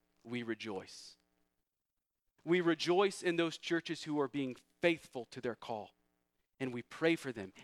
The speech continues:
and we encourage them, and we visit them wherever we have the opportunity. That means churches in our community, churches in our county,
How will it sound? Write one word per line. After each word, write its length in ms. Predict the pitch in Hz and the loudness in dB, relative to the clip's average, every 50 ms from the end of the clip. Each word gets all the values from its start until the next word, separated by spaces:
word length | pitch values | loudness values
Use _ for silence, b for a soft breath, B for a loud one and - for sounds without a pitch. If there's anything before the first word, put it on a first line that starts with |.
| B | B
and 140 | 131 127 120 | -8 -8 -6
we 220 | 117 113 110 107 107 | -6 -8 -8 -10 -12
encourage 640 | 107 - - - 180 180 170 165 165 151 - 110 | -14 -14 -10 -2 0 2 4 4 4 2 -2 -8
them, 160 | - 101 92 98 - | -10 -10 -12 -8 -8
and 120 | 123 127 | -6 -6
we 120 | 127 127 117 _ - | -6 -6 -8 _ 4
visit 360 | 156 170 165 - 165 - - | 4 6 6 4 0 -2 -4
them 220 | 120 107 101 95 B B B B - | -8 -12 -12 -14 B B B B 0
wherever 440 | 139 147 - 170 170 170 175 170 | 0 2 4 4 4 4 4 2
we 160 | 160 160 160 143 | 0 0 0 2
have 200 | 147 147 139 131 | 2 2 2 2
the 140 | 135 131 | 2 2
opportunity. 680 | 123 123 - 117 - - 131 117 117 107 110 104 95 - _ _ _ _ _ _ _ _ _ _ _ _ _ _ _ _ _ _ - | 2 2 0 -4 -6 -4 -2 -2 -2 -4 -6 -10 -16 -18 _ _ _ _ _ _ _ _ _ _ _ _ _ _ _ _ _ _ 2
That 80 | 160 | 4
means 180 | 185 190 180 180 - - - - - | 4 4 4 2 -2 -8 -20 -14 0
churches 380 | - 196 190 180 - 170 147 | 2 4 4 4 2 0 0
in 80 | 160 156 | 2 4
our 120 | 156 156 | 4 4
community, 640 | 147 - 156 151 151 165 185 202 208 226 226 214 - _ _ _ _ _ _ _ _ _ _ _ _ | 2 2 2 2 4 4 4 4 4 2 0 -4 -8 _ _ _ _ _ _ _ _ _ _ _ _
churches 360 | - 180 175 - 170 160 139 | 0 2 2 2 0 0 2
in 120 | 156 143 139 | 4 4 4
our 80 | 135 | 4
county, 560 | - - 180 196 202 208 202 196 190 190 185 | 2 2 4 6 6 6 4 4 0 -2 -4